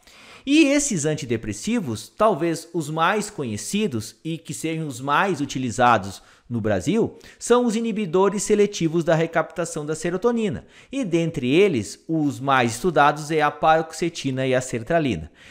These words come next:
E a preferência, eu acredito que da grande parte dos urologistas, recaia mesmo sobre o uso da paroxetina. E como que a gente otimiza o tratamento com esse medicamento?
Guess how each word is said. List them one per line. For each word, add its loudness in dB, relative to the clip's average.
E 2
a 8
preferência, 2
eu 4
acredito 0
que -2
da 2
grande 0
parte 2
dos -6
urologistas, -2
recaia 2
mesmo 0
sobre -4
o 2
uso -2
da 2
paroxetina. -4
E -2
como 2
que -2
a 4
gente -6
otimiza -2
o 0
tratamento 0
com -2
esse 0
medicamento? -2